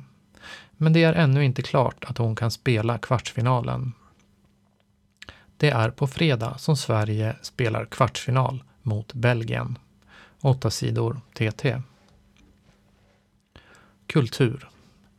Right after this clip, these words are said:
Stulen bok hittad. August Strindberg var en mycket känd författare i Sverige. Han föddes år artonhundrafyrtionio och dog år nittonhundratolv. Under sina resor i Europa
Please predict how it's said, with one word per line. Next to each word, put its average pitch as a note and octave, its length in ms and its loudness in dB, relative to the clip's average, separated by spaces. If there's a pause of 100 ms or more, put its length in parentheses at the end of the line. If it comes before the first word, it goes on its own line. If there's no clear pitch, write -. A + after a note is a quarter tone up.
(540)
Stulen C#3 560 2
bok G#2+ 280 -2
hittad. B2 520 -4 (1200)
August D#3+ 500 2
Strindberg C#3 640 2
var A2 200 2
en B2 160 2
mycket D3 280 2
känd A2+ 260 2
författare A#2 540 -2
i G#2+ 160 -6
Sverige. A#2+ 680 -4 (540)
Han A#2+ 180 -2
föddes C3 420 0
år A#2 300 2
artonhundrafyrtionio C3+ 1040 2 (500)
och D#3+ 160 6
dog C3 320 4
år G#2+ 120 4
nittonhundratolv. A2 1120 -2 (1300)
Under E3 260 4
sina B2+ 300 2
resor A#2+ 340 0
i A2+ 100 2
Europa B2+ 520 0